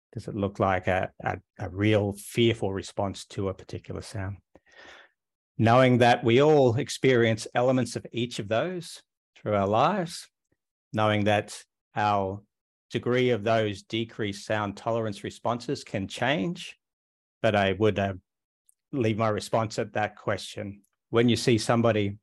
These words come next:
who's got a decreased sound tolerance,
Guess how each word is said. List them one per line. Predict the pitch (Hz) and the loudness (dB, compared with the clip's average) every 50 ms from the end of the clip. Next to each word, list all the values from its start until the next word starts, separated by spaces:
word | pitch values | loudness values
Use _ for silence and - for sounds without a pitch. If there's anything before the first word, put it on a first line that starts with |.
| _ _ _ _ _ _ - | _ _ _ _ _ _ -6
who's | 117 110 107 104 101 101 - - - - _ _ _ _ _ _ _ | -4 -2 -2 -4 -6 -8 -10 -12 -14 -16 _ _ _ _ _ _ _
got | - 113 110 110 | -2 -2 0 0
a | 110 107 104 101 101 101 - _ _ - | 0 0 0 -2 -4 -6 -12 _ _ -4
decreased | 117 123 123 120 120 - 120 110 113 113 - - | -2 -2 -2 -2 -4 -6 -6 -6 -6 -8 -6 -4
sound | 113 107 104 104 98 - | -4 -4 -2 -4 -6 -6
tolerance, | - 143 160 160 104 90 95 151 196 196 - - - | -4 -2 -2 -2 -2 -4 -6 -8 -10 -12 -16 -20 -20